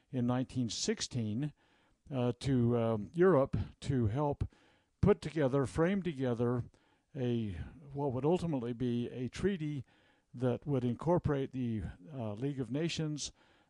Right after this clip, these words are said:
You know, treaties supposedly change constitutions. They can't. We can address that at length. But the League of Nations was s-,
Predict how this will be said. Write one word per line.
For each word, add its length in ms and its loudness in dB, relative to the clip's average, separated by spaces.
You 120 -2
know, 100 2
treaties 640 0
supposedly 680 0
change 440 -4
constitutions. 920 -2
They 200 -6
can't. 320 -4
We 80 -10
can 160 -8
address 320 -6
that 220 -4
at 140 -10
length. 320 -4
But 180 4
the 80 2
League 240 2
of 100 0
Nations 480 2
was 600 4
s-, 160 -14